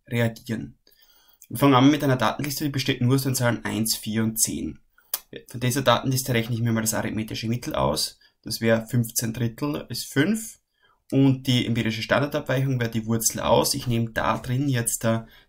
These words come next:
die verkürzte Formel. Also hier drin, das ist die, die ist die verkürzte Form.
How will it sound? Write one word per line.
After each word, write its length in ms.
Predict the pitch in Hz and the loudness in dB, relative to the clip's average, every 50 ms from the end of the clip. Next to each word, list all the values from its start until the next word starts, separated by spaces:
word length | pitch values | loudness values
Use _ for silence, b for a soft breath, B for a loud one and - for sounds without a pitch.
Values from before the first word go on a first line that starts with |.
| B _ - | B _ 0
die 180 | 117 113 110 | 0 0 0
verkürzte 680 | 110 - 127 117 - - - 127 127 131 - - - 135 | 0 -2 -6 -6 -6 -2 -2 0 0 0 -2 -2 -4 -4
Formel. 600 | 131 - 117 113 117 131 143 160 196 220 220 - - _ _ _ _ _ _ _ _ _ | -2 0 2 2 4 4 4 4 2 0 -4 -10 -16 _ _ _ _ _ _ _ _ _
Also 140 | - - - | -16 -12 -8
hier 240 | 113 120 117 113 | -6 -6 -6 -6
drin, 400 | 117 120 117 113 117 113 113 120 - | -4 -4 -4 -2 -2 -4 -6 -10 -16
das 180 | - 131 - - | -18 -16 -16 -14
ist 140 | 110 - - | -14 -8 -8
die, 120 | 113 110 | -8 -8
die 260 | - 123 - - - | -8 -12 -12 -10 -10
ist 140 | 110 - - | -10 -8 -8
die 60 | 113 | -8
verkürzte 480 | - 127 - - 131 123 - - - 110 | -10 -8 -8 -4 -4 -4 -4 -4 -8 -8
Form. 360 | - - - 127 - - | 2 4 4 4 4 2